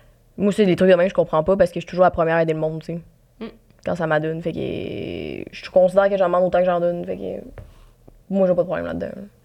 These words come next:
Speaker 2: Je comprends.
Speaker 1: Voilà.
Speaker 2: Euh, au-dessus de mes affaires, je pense pas. Nonchalante. Oui. Difficulté à prendre des, des décisions extrêmement.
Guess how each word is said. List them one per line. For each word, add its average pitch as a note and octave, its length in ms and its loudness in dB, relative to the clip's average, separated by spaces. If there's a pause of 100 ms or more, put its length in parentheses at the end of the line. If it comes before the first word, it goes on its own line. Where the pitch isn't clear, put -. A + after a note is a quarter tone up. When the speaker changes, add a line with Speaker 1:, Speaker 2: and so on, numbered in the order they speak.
Speaker 2:
Je - 80 -20
comprends. A3+ 260 -6 (640)
Speaker 1:
Voilà. F3 280 -6 (1300)
Speaker 2:
Euh, A3+ 300 -2
au-dessus C#4 280 -4
de F4 60 4
mes D4+ 140 4
affaires, B3+ 420 0
je G#3 80 -10
pense B3+ 380 -2
pas. G#3+ 240 -4 (580)
Nonchalante. A#3+ 800 0 (1300)
Oui. G#3 420 -2 (1600)
Difficulté G#3+ 340 -4
à C#4+ 60 4
prendre C4+ 220 0
des, A#3 360 -4
des G#3+ 160 -2
décisions G#3+ 320 0
extrêmement. G#3 460 -4